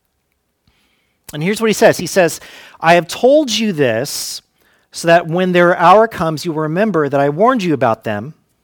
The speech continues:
I did not tell you this from the beginning because I was with you, but now I am going to him who sent me.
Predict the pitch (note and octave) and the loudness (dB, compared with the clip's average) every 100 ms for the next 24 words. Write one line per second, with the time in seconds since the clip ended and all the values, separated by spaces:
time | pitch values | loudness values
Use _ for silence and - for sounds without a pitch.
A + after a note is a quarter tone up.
0 | _ _ _ _ _ _ _ _ _ _ | _ _ _ _ _ _ _ _ _ _
1 | - D3 E3+ F3 - A#3+ A#3 G3+ - G3+ | -8 -2 0 -2 0 -2 2 0 0 -6
2 | F3 D#3+ D#3+ B3+ G3+ F3+ F3+ C#3+ A#2+ A#2 | -4 -4 -2 0 0 -2 -4 -4 -2 -4
3 | C#3 G3 A#3+ D#3 B2+ D3+ D#3 F3+ F#3 E3 | -4 -4 -4 -4 -4 -2 0 2 0 -2
4 | D#3+ D#3 D3 F#3 G#3 E3 C#3+ C#3+ D3+ - | -4 -4 -4 -4 -4 -6 -8 -10 -8 -6
5 | F#3 C#3+ A2+ G#2 | -6 -6 -12 -12